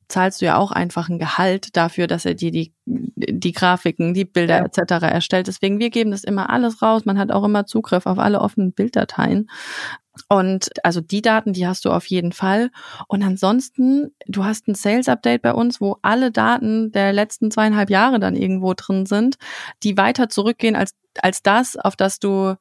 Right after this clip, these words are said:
Speaker 1: bei Amazon im System überhaupt noch zurückgreifen kannst auf irgendwie Tagesebene. Das, äh, steht natürlich dann weiter einfach zur Verfügung. Und ansonsten sind die meisten Daten, die du hast, auch alle im Amazon-System drin. Es ist eher immer so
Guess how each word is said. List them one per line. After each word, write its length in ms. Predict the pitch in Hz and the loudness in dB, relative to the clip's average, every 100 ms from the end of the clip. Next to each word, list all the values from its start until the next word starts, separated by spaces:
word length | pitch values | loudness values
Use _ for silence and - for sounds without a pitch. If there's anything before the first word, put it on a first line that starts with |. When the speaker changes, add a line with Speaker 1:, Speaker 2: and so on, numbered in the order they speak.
| _ _ _ | _ _ _
Speaker 1:
bei 120 | - 180 | 0 2
Amazon 460 | 277 285 196 185 | 2 0 2 0
im 180 | 180 180 | 0 -2
System 340 | - 185 302 277 | -2 0 0 2
überhaupt 260 | 160 160 | 0 -4
noch 140 | 165 - | -6 -6
zurückgreifen 580 | 185 170 - 160 - | -6 -4 -2 -2 -2
kannst 340 | - - - - | -4 -4 -4 -4
auf 160 | - | -4
irgendwie 600 | - 170 156 160 156 - - | -4 -4 0 0 0 -2 -4
Tagesebene. 880 | 170 160 170 - 170 175 180 226 269 - - - - - - _ _ | 0 0 -2 -2 -2 -2 0 0 -2 -8 -16 -16 -16 -18 -20 _ _
Das, 240 | 180 - - | -2 0 -2
äh, 240 | 156 156 202 | 0 0 0
steht 240 | 180 196 | 0 2
natürlich 280 | 190 180 175 | 0 0 0
dann 120 | 175 | 0
weiter 300 | 170 175 180 | 2 2 0
einfach 240 | 175 170 175 | 0 -2 -4
zur 160 | - | -4
Verfügung. 600 | - 170 - 196 214 240 | -2 -2 -2 -2 2 0
Und 120 | 240 175 | 0 -2
ansonsten 580 | 165 180 185 214 214 | -2 0 0 0 -4
sind 200 | 190 165 | -4 -2
die 60 | 160 | 0
meisten 440 | 160 175 226 175 | 0 0 -2 -2
Daten, 300 | 170 180 190 | 2 2 0
die 80 | 165 | 0
du 140 | 160 175 | 0 0
hast, 220 | 180 - | -2 -4
auch 140 | 175 | -2
alle 240 | - 175 175 | 0 0 0
im 100 | 165 | 0
Amazon-System 880 | 185 170 - 170 - 165 185 165 | 0 0 -2 -4 -4 -4 -2 -2
drin. 240 | 156 196 175 | -2 -2 -2
Es 140 | 165 | -2
ist 240 | 156 - - | -4 -4 0
eher 240 | 165 175 | 2 2
immer 240 | 180 170 | 0 -2
so 260 | 175 165 | 0 0